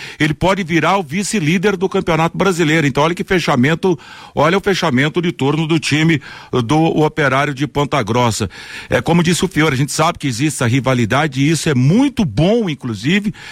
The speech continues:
é muito bom você ter esse tipo de enfrentamento porque valoriza,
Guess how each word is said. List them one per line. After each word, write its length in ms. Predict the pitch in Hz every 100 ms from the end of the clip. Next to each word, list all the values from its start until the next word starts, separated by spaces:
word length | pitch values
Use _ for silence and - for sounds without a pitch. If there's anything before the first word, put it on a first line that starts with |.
| -
é 100 | -
muito 300 | 127 202 220
bom 240 | 160 147 214
você 260 | 180 -
ter 120 | 139 160
esse 160 | 143
tipo 260 | 135 160 147
de 60 |
enfrentamento 640 | 143 156 151 131 117 156 -
porque 260 | 160 -
valoriza, 680 | 156 147 143 120 170 139 131